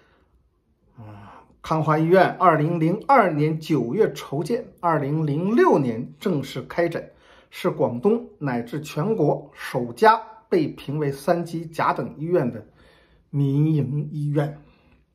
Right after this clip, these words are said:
也是全国规-，建筑规模最大的民营医院。你看东莞人要么就不干事儿，刘志庚就是作风，刘作-，刘志庚就是做派啊，要么不做事儿，做他妈就惊天地，就气鬼神，就搞大发了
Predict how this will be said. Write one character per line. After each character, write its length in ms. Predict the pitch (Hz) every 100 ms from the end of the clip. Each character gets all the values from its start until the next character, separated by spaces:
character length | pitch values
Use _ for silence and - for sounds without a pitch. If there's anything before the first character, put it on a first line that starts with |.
| _
也 160 | - 196
是 100 | 214
全 260 | 190 247 277
国 160 | 254
规-， 280 | 254 269 269 262 240 -
建 320 | 359 294 175
筑 240 | 190 139
规 240 | - 165 165
模 400 | 139 127 - - - _ _
最 340 | - - 349 180
大 300 | 233 196 143
的 240 | 117 98 _ _ _ _ -
民 420 | 139 139 147 151
营 260 | 127 135 151
医 100 | 139
院。 300 | 143 123 113 - _
你 80 | 160
看 100 | 147
东 140 | 147 196
莞 220 | 147 107
人 100 | 151
要 120 | 240
么 60 | 196
就 80 | 165
不 120 | 170
干 160 | 214
事 100 | 160
儿， 260 | 233 - - -
刘 240 | 165 262
志 80 | 254
庚 180 | 269 269
就 100 | 254
是 100 | 208
作 200 | 226 160
风， 240 | 139 104 -
刘 200 | 160 220
作-， 240 | 277 - - - -
刘 160 | 262
志 100 | 247
庚 180 | - 302
就 140 | 269
是 100 | 160 147
做 220 | 190 127
派 320 | - - - _ _ -
啊， 180 | 104
要 160 | 175 240
么 100 | 185
不 160 | - 185
做 140 | 190
事 100 | 185
儿， 220 | 165 - _
做 240 | - 370 165
他 120 | 156
妈 100 | 165
就 80 | 165
惊 200 | 165 180
天 220 | 202 190
地， 260 | 208 165 - - _ _
就 100 | 165
气 220 | - -
鬼 160 | 131 107
神， 180 | 107
就 80 | 131
搞 200 | 147 110
大 220 | 117 -
发 140 | -
了 80 | 120